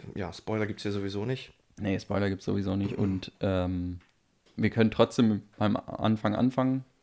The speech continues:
Speaker 1: Besser ist es.
Speaker 2: Bei der Story. Ich find die Story ehrlich gesagt gar nicht so schlecht. Also wenn man jetzt mal absieht, dass es irgendwie so eine, klar, so eine stumpfe Comedy ist. Der Film, muss man halt sagen, der ist stumpf. Ich find
Speaker 1: Mhm.
Speaker 2: ihn aber trotzdem geil, weil man,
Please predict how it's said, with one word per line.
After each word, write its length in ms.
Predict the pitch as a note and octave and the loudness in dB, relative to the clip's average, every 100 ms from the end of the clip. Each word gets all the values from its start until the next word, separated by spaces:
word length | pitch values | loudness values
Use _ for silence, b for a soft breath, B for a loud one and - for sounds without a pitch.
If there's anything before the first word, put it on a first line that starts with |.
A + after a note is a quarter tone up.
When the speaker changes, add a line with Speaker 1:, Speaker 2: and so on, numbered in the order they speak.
| _ - | _ -4
Speaker 1:
Besser 200 | - G2+ | 0 0
ist 120 | F2 - | 0 -2
es. 80 | |
Speaker 2:
Bei 60 | G#2 | 0
der 140 | A2 | 0
Story. 520 | A2 - G#2+ A#2 A#2+ B2 b b b b b b b b | -2 -2 2 2 0 -6 b b b b b b b b
Ich 120 | - | 0
find 180 | - C3+ | 4 4
die 60 | D#3+ | 4
Story 320 | - A2+ D3 | 4 6 8
ehrlich 200 | C3 C3+ | 6 4
gesagt 240 | A#2 B2 A#2+ | 2 0 2
gar 80 | A#2 | 2
nicht 100 | - | 2
so 100 | A2+ | -4
schlecht. 360 | - B2+ - | 2 0 2
Also 200 | - G2+ | 2 2
wenn 100 | G2+ | 2
man 140 | G#2+ A2 | 2 0
jetzt 180 | A2 G#2+ | 0 -2
mal 180 | G#2+ | -2
absieht, 520 | - F#2+ - A#2 A2 A2 | -2 -6 -4 -2 0 0
dass 80 | G#2+ | -2
es 160 | G#2+ | -2
irgendwie 220 | G#2+ G#2+ | -2 -2
so 80 | G2+ | 0
eine, 260 | G#2 G2 F#2+ _ b b b _ _ _ - | -2 -2 -6 _ b b b _ _ _ -6
klar, 220 | G2+ F#2+ | -2 0
so 60 | G2 | 0
eine 100 | G2 | -2
stumpfe 360 | - A#2+ - | 0 0 -2
Comedy 380 | - - A#2+ A#2 | -6 -2 0 -2
ist. 140 | A2+ | -4
Der 80 | - | -6
Film, 300 | - G2+ G2 | 2 2 2
muss 260 | F2+ F#2+ G2+ | 0 0 0
man 120 | F#2 | -2
halt 140 | F2 | -2
sagen, 200 | - G2+ | -4 -4
der 80 | F#2 | -2
ist 80 | G2 | -4
stumpf. 360 | - A2 B2+ - | 0 2 0 -2
Ich 100 | - | -6
find 120 | A2 | 0
Speaker 1:
Mhm. 60 | G#2 | 2
Speaker 2:
ihn 100 | G#2 | 2
aber 180 | G2 G2 | -2 -4
trotzdem 380 | - - G2 F#2 | -8 -8 -6 -2
geil, 380 | G2 A2 A#2+ A#2 - | 0 0 0 -4 -6
weil 120 | G#2 | -2
man, 240 | G2 G2 | 0 -2